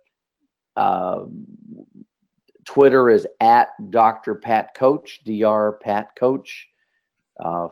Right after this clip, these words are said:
Facebook is, you know, W W W dot Facebook slash Doc Coach, D O C C O A C H. Uh, and I think from there, they'll find me everywhere else. I'm on LinkedIn and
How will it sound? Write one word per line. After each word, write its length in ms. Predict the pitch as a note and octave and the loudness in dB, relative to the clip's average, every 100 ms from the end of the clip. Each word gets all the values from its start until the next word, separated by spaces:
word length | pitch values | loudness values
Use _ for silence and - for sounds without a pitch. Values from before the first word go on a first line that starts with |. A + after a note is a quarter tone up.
| - | -4
Facebook 560 | A#2+ A#2 - B2 A#2 - | -4 -4 0 2 2 -2
is, 500 | G2+ F#2+ F#2 - - _ | -2 -2 -4 -12 -20 _
you 120 | - | -12
know, 140 | F#2+ F#2+ | -10 -4
W 280 | G#2+ G#2 | -4 -2
W 220 | G#2 G2+ G2+ | -2 -2 -2
W 180 | G2+ | -2
dot 180 | G2 G#2 | -2 -4
Facebook 1000 | - G2+ G2+ F#2+ F#2 - G2+ - G#2+ G#2 | -6 -6 -4 0 -2 -2 -4 -2 -2 -4
slash 540 | - - G#2 G#2 G2+ - | -4 0 2 2 0 -4
Doc 340 | - F#2 - - _ | 0 0 0 -12 _
Coach, 520 | A2 A2 C3 - - _ _ _ _ - | 0 0 0 -10 -20 _ _ _ _ -12
D 200 | G2+ G2+ | -4 -2
O 140 | G2 | -2
C 380 | F#2+ - G2 F#2+ | -6 -10 -8 -10
C 300 | - G#2+ G2+ | -12 -6 -2
O 160 | F#2 | -2
A 80 | F#2+ | -2
C 280 | F2 - F#2 | -6 -6 0
H. 440 | B2 C3+ - - _ _ _ _ _ _ - | 2 2 -4 -20 _ _ _ _ _ _ -10
Uh, 260 | F2+ F2+ - | -8 -6 -4
and 160 | A#2+ A#2 | -2 0
I 100 | A2 | 0
think 280 | A2+ A2 - _ | -2 -4 -8 _
from 260 | - G#2+ | -2 0
there, 300 | F#2+ A2 G#2+ G#2 | 2 4 4 4
they'll 160 | G#2 | 2
find 280 | G2+ G#2+ G2 | 0 -4 -4
me 100 | F#2+ | -4
everywhere 300 | F#2+ F#2+ F#2 | -4 -2 -2
else. 240 | E2+ F2 | -2 -4
I'm 160 | G2 G2+ | -6 -6
on 140 | F#2+ | -6
LinkedIn 600 | F#2+ G2 - G2+ F#2+ F#2+ | -8 -10 -10 -8 -6 -8
and 220 | F#2+ F2+ | -8 -10